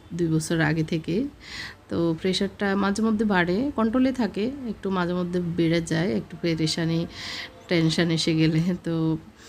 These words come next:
কোনো না কোনো কারণে টেনশন তো চলেই আসে আমরা মানুষ, তো যার কারণে হয়তো বেড়েছে।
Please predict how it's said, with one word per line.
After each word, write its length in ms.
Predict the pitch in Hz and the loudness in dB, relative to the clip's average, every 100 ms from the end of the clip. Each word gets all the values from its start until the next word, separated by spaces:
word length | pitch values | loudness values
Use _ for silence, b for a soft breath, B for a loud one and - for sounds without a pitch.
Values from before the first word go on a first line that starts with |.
| B B B - | B B B -12
কোনো 200 | 196 185 | -4 0
না 120 | 185 190 | 2 0
কোনো 240 | 190 190 | 0 0
কারণে 420 | 190 185 190 196 | 0 0 2 0
টেনশন 420 | 190 170 175 180 | 0 0 0 0
তো 100 | 180 | 0
চলেই 380 | 180 190 175 190 | -2 0 2 4
আসে 200 | 170 165 | 2 2
আমরা 160 | 160 160 | 0 2
মানুষ, 520 | 165 160 170 - - - B B B B - | 2 2 2 -2 -6 -10 B B B B -12
তো 280 | - 180 175 170 | -6 -2 -2 -2
যার 180 | 175 | -2
কারণে 320 | 170 180 185 214 | -2 -2 2 4
হয়তো 280 | 202 180 | 4 2
বেড়েছে। 480 | 175 160 160 - - | 0 0 -2 -4 -10